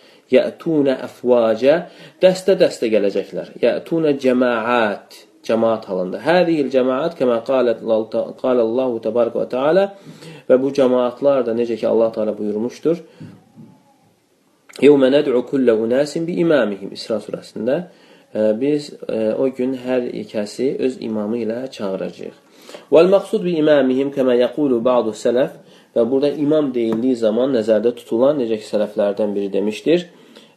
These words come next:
"Yəni bi nəbiyihim", yəni öz peyğəmbəri ilə çağıracağıq. Və bəziləri isə deyirlər ki, öz kitabları ilə. "Və kullu dəlikə yuqal ləhu imam", e, və peyğəmbərə də, kitaba da imam deyilir. "Fətəti kullu ummətin ma'a nəbiyyihə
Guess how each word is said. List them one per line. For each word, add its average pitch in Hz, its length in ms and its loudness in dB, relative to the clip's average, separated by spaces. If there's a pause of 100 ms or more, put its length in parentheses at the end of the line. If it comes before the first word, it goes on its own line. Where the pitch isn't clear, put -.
"Yəni 147 520 2
bi 123 140 -2
nəbiyihim", 110 580 0
yəni 110 140 0
öz 147 160 -2 (120)
peyğəmbəri 113 640 0 (100)
ilə 101 140 -2 (100)
çağıracağıq. 92 600 -8 (500)
Və 113 160 4
bəziləri 131 400 6
isə 120 160 -2
deyirlər 123 400 0
ki, 160 160 -4 (120)
öz 131 160 -2
kitabları 107 680 0
ilə. 95 160 -4 (500)
"Və 135 160 4
kullu 190 260 4
dəlikə 160 380 0
yuqal 135 320 2
ləhu 123 340 -2
imam", 127 440 0 (400)
e, - 60 -4
və 110 400 2
peyğəmbərə 104 540 0
də, 127 140 0 (100)
kitaba 107 380 -2
da 120 100 0
imam 110 640 -2
deyilir. 92 400 -2 (380)
"Fətəti 196 420 4
kullu 196 280 2
ummətin 170 420 0
ma'a 143 240 4
nəbiyyihə 135 800 2